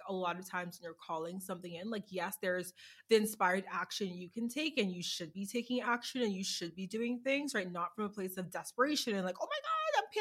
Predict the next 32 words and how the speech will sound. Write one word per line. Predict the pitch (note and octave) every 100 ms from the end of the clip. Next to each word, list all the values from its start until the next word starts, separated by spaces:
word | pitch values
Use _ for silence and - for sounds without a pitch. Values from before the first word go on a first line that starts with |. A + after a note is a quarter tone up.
| G#4+
panicked, | G#4 D#4+
I |
gotta | D4+ B3
do | C#4
this | C#4
thing," | C#4 - - - -
but | B3+ A3+
from | C4 C4
a, | B3 -
an | B3+
inspired | C4 A#3+ - G#3 F3+ F#3 F#3
place, | F3+ F3 A3+ -
right? | F3 G#3 B3 - - -
But | C#4 C#4
even | B3+ C#4
if | F4 D#4+
you | D4
do | C#4 - - B3+
all | C#4 C#4+
the | C4+
things | C4 A#3+ A3+ G#3
and | G#3
you | G#3
sit | - -
with | A#3 A#3
it |
and | - G#3
you're |
like, | G3+ F#3
"Wow, | F#3+ F3 D#3+
like, | E3 - _ -
I, | F#3 F#3 F#3+ F#3 F3